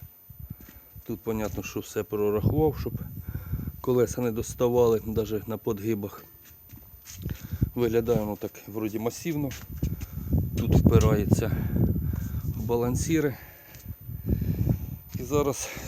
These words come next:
цепляю цю резинку. І буде, я думаю, все бомбезно. Буде кенгурятник от палок подсолнуха.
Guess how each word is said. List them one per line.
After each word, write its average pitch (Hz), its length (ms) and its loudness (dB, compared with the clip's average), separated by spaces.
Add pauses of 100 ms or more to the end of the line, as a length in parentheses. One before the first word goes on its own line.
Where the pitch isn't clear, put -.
цепляю 123 380 2
цю 120 180 -2
резинку. 95 540 -6 (1800)
І 110 60 -6
буде, 117 480 -4 (280)
я 110 120 -4
думаю, 110 360 -2
все - 180 -4
бомбезно. 98 680 -2 (1080)
Буде 117 280 -2
кенгурятник 123 800 2 (460)
от 113 140 -8
палок 120 360 -2
подсолнуха. 90 680 -10